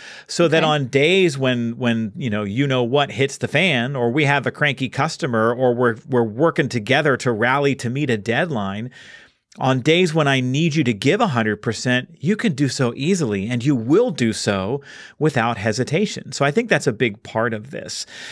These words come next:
Speaker 1: The other part of it, too, is that not every job is as demanding as other jobs. And so if you employ people into roles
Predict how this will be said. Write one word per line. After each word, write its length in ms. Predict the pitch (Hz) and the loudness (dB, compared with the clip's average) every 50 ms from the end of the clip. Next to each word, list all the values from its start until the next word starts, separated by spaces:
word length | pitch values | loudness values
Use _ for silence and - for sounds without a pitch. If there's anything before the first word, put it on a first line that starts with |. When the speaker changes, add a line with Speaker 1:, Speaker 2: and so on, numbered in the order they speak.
| - - - | -10 -2 0
Speaker 1:
The 100 | 190 233 | 2 2
other 160 | 277 294 359 | 4 2 0
part 240 | 208 - 226 208 185 | 0 2 2 2 2
of 80 | 175 | 0
it, 140 | 165 165 - | -2 -4 -6
too, 260 | - - 262 277 262 | -4 -4 0 2 2
is 280 | 208 175 175 160 151 - | 2 2 2 -2 -2 -2
that 260 | - 185 180 185 _ _ - - - _ _ _ _ _ - | 0 0 0 -2 _ _ -20 -20 -20 _ _ _ _ _ -4
not 300 | 160 180 220 254 285 - - | 0 2 2 2 2 0 2
every 360 | 233 247 254 247 262 254 226 | 2 2 2 2 0 0 0
job 680 | 170 - 202 233 262 269 220 196 190 202 202 247 202 - - _ _ _ _ _ _ _ - | 0 0 0 2 2 2 4 4 2 2 0 -2 -6 -10 -14 _ _ _ _ _ _ _ 0
is 220 | 226 262 269 226 | 2 2 4 4
as 120 | 226 190 151 | 2 2 2
demanding 540 | - 165 151 143 135 131 131 127 139 139 147 | 2 0 0 2 2 0 0 0 -2 -4 -2
as 180 | 175 160 143 | -4 -4 -4
other 240 | 143 160 180 233 220 | -2 -2 0 0 0
jobs. 440 | 151 - 120 117 - - - - 170 | 0 -2 -4 -4 -4 -8 -8 -6 -4
And 80 | 160 | -2
so 140 | - - 180 | 0 2 2
if 260 | 160 156 185 190 - | 2 2 0 -2 -2
you 260 | 170 180 220 247 262 254 | 0 0 2 2 2 2
employ 460 | 226 180 170 - - 175 180 202 214 | 0 0 0 -2 0 0 2 2 2
people 340 | 208 185 180 160 135 139 139 | 2 2 2 2 0 -2 -2
into 260 | 151 143 135 - 139 | -2 -2 -2 0 0
roles 600 | 131 127 127 127 139 131 120 113 127 131 - | 2 2 2 2 4 2 2 0 0 -4 -8